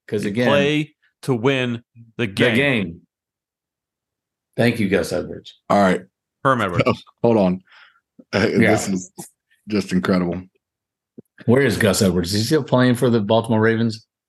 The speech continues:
Speaker 2: <laughs> He's probably tore his A C L.
Speaker 1: <laughs> Oh, God, that's terrible.
Speaker 3: All right.
Speaker 1: <laughs>
Speaker 3: Scotty Scheffler played in twenty-three events this year. If you just average out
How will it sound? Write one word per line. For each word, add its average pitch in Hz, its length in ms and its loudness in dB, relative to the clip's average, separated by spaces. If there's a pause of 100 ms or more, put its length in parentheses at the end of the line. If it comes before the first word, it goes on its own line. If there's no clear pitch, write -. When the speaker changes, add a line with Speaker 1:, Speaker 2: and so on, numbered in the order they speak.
(140)
Speaker 2:
<laughs> - 260 -8
He's 143 180 -2
probably 117 240 0
tore 101 180 0
his 90 100 -2
A 87 120 2
C 90 140 -6
L. 87 220 -4 (360)
Speaker 1:
<laughs> - 200 -4
Oh, - 460 -4
God, - 200 -4 (120)
that's - 180 -10
terrible. 98 500 -2 (580)
Speaker 3:
All 101 120 2
right. 90 240 0
Speaker 1:
<laughs> - 200 -2
Speaker 3:
Scotty 113 300 2
Scheffler 110 540 0
played 101 240 0
in 92 120 0
twenty-three 104 520 -2
events 85 340 -6
this 78 220 -10
year. 69 280 -12 (800)
If - 200 -6
you 104 120 2
just 95 260 -2 (120)
average 113 600 0 (100)
out - 460 -8